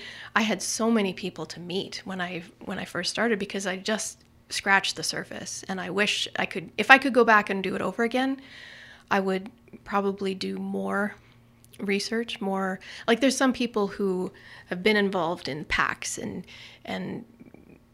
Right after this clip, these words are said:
you know, pac presidents or whatnot, and, and really know everybody at the table, and it's just kind of an easy transition. But I came from the business world, and I had kids,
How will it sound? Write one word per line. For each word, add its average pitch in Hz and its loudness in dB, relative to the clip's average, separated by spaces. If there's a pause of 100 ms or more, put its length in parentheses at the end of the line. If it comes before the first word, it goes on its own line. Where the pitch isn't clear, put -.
(100)
you 208 -4
know, - -6
pac - 2
presidents - -4
or 196 -4
whatnot, 180 -6
and, - -6
and 180 -4 (680)
really 214 4
know 175 0 (200)
everybody - 2
at - -8
the - -10
table, 196 -6
and - -6
it's - -4
just 196 -6
kind - -6
of - -12
an - -8
easy 185 -6
transition. 202 -2 (880)
But 196 -6
I 202 -4
came 208 -2
from 208 0
the 202 0
business 214 2
world, 190 -4 (340)
and 196 -6 (200)
I 196 -6
had 208 0
kids, 233 4